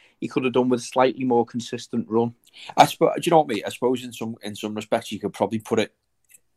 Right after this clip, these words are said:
Speaker 2: you know, the way Bernard is, in a way, it's, it seems to be in game, in, in one game, out one game.
Speaker 1: Yeah.
Speaker 2: It's hard to, yeah,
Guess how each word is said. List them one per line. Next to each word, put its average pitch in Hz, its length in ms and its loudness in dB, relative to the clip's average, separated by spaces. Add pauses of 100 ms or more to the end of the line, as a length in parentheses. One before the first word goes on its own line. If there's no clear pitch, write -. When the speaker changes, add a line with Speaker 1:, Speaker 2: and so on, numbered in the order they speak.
Speaker 2:
you 135 60 -12
know, 120 120 2
the 117 80 0
way 110 160 6
Bernard 101 440 0
is, 113 360 -4
in 101 100 -4
a 101 60 -4
way, 95 180 -2
it's, - 240 -12
it 98 200 -6
seems 98 240 -8
to - 60 -16
be 95 140 0
in 92 80 -6
game, 95 300 -2 (240)
in, 104 340 -2
in 104 120 -4
one 98 180 2
game, 101 200 0
out 95 180 2
one 98 180 0
game. 101 340 -4 (300)
Speaker 1:
Yeah. 135 180 4 (260)
Speaker 2:
It's 117 220 2
hard 110 260 8
to, - 140 -10
yeah, 113 200 -2